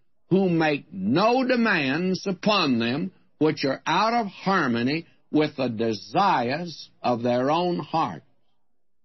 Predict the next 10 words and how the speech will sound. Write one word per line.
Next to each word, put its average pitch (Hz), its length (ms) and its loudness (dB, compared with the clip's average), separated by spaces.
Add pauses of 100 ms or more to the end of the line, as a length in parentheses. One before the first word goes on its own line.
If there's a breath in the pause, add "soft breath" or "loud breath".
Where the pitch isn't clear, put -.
(140)
When 147 580 0
God 202 500 2
calls 120 640 -2
men, 190 580 0 (540)
it 202 180 2
is 208 260 0
the 196 200 -4
call 196 520 0
of 190 100 -2
the 185 180 -2